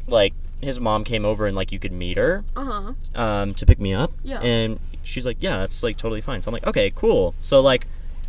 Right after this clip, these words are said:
Speaker 1: I'm like, he calls his mom, and he's like, "Yeah, she's coming." I'm like, "All right, awesome. Like, this is gonna be our first sleepover."
Speaker 2: Sick.
Speaker 1: And so,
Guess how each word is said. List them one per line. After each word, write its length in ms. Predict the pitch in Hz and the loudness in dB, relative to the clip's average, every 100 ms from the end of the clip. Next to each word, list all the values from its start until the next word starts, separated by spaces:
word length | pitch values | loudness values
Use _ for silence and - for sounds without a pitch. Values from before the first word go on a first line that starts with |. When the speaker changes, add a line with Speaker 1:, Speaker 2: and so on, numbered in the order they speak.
| - | -6
Speaker 1:
I'm 80 | 113 | -6
like, 200 | 107 - | -6 -8
he 140 | - 127 | -8 -4
calls 220 | 139 127 | 2 2
his 100 | 135 | 2
mom, 120 | 123 | -2
and 80 | 113 | -2
he's 80 | 110 | -2
like, 120 | 107 | -4
"Yeah, 160 | 165 147 | -4 -4
she's 220 | - 113 | -4 -4
coming." 240 | - 127 92 | -2 -4 -4
I'm 60 | |
like, 120 | 90 - | -6 -6
"All 60 | - | -8
right, 120 | 104 - - | -6 -6 0
awesome. 380 | 156 202 - 101 | 2 2 2 0
Like, 100 | 101 | -2
this 80 | 104 | -2
is 40 | |
gonna 100 | 117 | -2
be 120 | 113 | 0
our 60 | 101 | 0
first 400 | - 127 120 - | 2 2 2 -2
sleepover." 420 | - 104 85 - - - - - | -4 -4 -4 -6 -6 -6 -6 -6
Speaker 2:
Sick. 580 | - - 202 196 330 - | -6 -6 -6 -6 -6 -4
Speaker 1:
And 220 | 156 147 | -4 -4
so, 540 | - 143 139 131 123 | 2 6 6 6 2